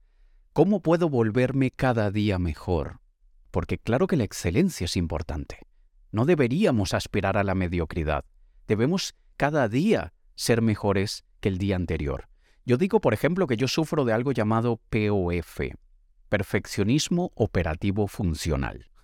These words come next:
<laughs> Porque soy bastante perfeccionista, doy lo mejor de mí dentro de lo que puedo en ese momento, dentro de lo que me puedo permitir, permitir tanto a nivel de conocimientos, de experiencia, de recursos, de,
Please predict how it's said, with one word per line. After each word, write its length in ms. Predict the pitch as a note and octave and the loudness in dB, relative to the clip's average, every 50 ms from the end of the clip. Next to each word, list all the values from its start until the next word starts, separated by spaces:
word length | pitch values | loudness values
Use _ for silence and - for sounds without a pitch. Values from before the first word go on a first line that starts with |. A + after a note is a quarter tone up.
| - - | -16 -16
<laughs> 880 | - - - - F3 - _ - - - - - - - _ - - | -16 -14 -12 -14 -14 -14 _ -20 -20 -20 -20 -20 -20 -20 _ -8 -2
Porque 240 | - A2 G2+ - G2+ | -2 0 0 0 0
soy 160 | - - D#3 | 2 2 2
bastante 480 | E3 F#3 D#3+ - - D#3 D3+ D3 C#3+ | 2 2 0 0 -2 -2 0 0 0
perfeccionista, 1000 | C3 A#2+ G#2+ - - G2+ - - - F#2+ F#2+ A#2+ B2 - - - G2+ G#2+ C3 - _ _ _ - - - | 2 2 2 2 0 -4 -4 -2 -2 0 0 0 0 -2 -2 -4 -4 -4 -4 -8 _ _ _ -20 -12 -2
doy 240 | F#2+ A2+ B2 D3+ | 2 2 4 4
lo 160 | D3+ C#3+ B2 G#2 | 4 2 2 2
mejor 400 | G2+ F2 - - A#2 A#2+ A#2+ A2 | 2 0 0 0 0 0 0 -2
de 120 | - F2 | -2 0
mí 300 | F2+ G2 G#2 G2+ F#2+ - _ _ _ _ _ _ _ _ _ _ - - | 0 2 0 0 -2 -4 _ _ _ _ _ _ _ _ _ _ -20 -12
dentro 440 | G2 F2+ G2 F#2 F#2 F2 G2 F#2+ | -6 -2 -2 0 0 0 0 0
de 80 | F2+ F#2+ | 0 0
lo 120 | F2+ F2+ | 0 0
que 120 | E2 F#2 E2+ | -2 -2 -2
puedo 260 | - F#2+ G2 G2+ A#2+ | 0 0 0 2 2
en 80 | C3 B2+ | 2 2
ese 200 | G#2+ - - G#2+ | 2 0 -2 -2
momento, 440 | F2+ F2 F2 F#2 G2 G#2+ G#2 D3+ | 0 0 0 0 0 0 0 0
dentro 320 | D3+ C#3+ A#2 G2+ F2+ G2 F#2 | 0 0 0 0 0 0 0
de 80 | F2+ | 2
lo 100 | F2+ F2 | 0 0
que 120 | D#2 - E2+ | -2 -2 -2
me 120 | F2 E2+ | -2 -2
puedo 280 | - - G2 F#2+ A2+ A2 | -2 0 0 0 2 2
permitir, 560 | A#2 G#2+ G2+ G2+ G2 - - G#2 B2 D3 E3+ - - - _ _ _ - - - | 0 0 0 0 -2 0 0 0 2 2 0 -4 -8 -20 _ _ _ -20 -16 -8
permitir 420 | - - E2+ F#2 F2+ - G#2+ A2 - | -6 -4 -2 -2 -2 -2 -2 -2 0
tanto 240 | - C#3 B2 A2+ | 0 0 2 0
a 20 | G2+ | 0
nivel 220 | F#2 F2+ F2+ F#2 | 0 -2 -2 0
de 80 | G2 G#2+ | 0 0
conocimientos, 680 | - F#2+ F#2 F2 - F2 F2+ A2+ C#3+ C#3 C3+ C#3 B2 | 0 0 -2 -2 -2 -2 0 2 2 2 0 0 0
de 60 | - F#2 | -2 -2
experiencia, 720 | D#2+ - - - D#2+ D#2 F#2 A#2+ B2 A#2 - - G#2 F2+ | -4 -4 -6 -6 -4 -2 0 0 0 0 0 0 0 2
de 120 | F2+ E2 | 0 0
recursos, 600 | D#2 E2 D2 - B2+ C3+ - - - G#2 F#2 F2 | -2 -4 -4 -2 -2 -2 -2 -2 0 0 0 0
de, 160 | F2 F2 E2+ | 0 -2 -4